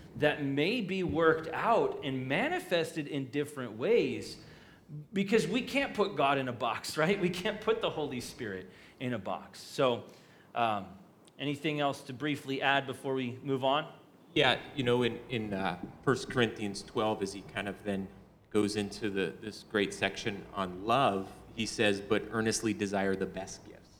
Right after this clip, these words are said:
Speaker 2: And, uh, and then goes on to say, you know, "Though I speak in the tongues of men and of angels, but have not love, have not charity," you know, it, it's sounding brass, and, and kind of that idea of, like, let's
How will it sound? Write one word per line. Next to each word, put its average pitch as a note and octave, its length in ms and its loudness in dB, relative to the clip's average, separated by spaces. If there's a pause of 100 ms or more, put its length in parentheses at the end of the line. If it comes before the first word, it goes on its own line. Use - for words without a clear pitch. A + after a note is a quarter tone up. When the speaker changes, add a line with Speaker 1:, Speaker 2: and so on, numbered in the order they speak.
(640)
Speaker 2:
And, F#2 380 0
uh, F#2 320 2
and G2+ 120 -10
then G2+ 140 0
goes G2 240 0
on G2 220 2
to G2 60 0
say, G2 460 2
you A2 80 -2
know, G2+ 140 2
"Though G2+ 200 4
I G2 60 2
speak G2+ 400 -6
in G2+ 80 -4
the G2 80 -8 (160)
tongues G2+ 320 -4
of F#2+ 180 -2
men F#2+ 240 -2
and F#2+ 120 -4
of F2+ 120 -8 (100)
angels, G#2+ 540 -2
but - 120 -4
have - 240 -4 (180)
not - 120 -10 (120)
love, F#2+ 240 -4 (540)
have A#2 180 6
not G#2 260 2
charity," G2 560 2 (420)
you G2+ 80 -4
know, F#2+ 120 2
it, F2 160 -2
it's G2 180 -6
sounding F#2+ 440 -2
brass, F2 500 -8
and, G2+ 100 -16 (180)
and F#2+ 160 -8
kind G2+ 180 -4
of F#2+ 80 -6
that F#2 120 -4
idea F#2+ 520 -4
of, F#2 140 -12
like, - 160 -8 (880)
let's - 400 -2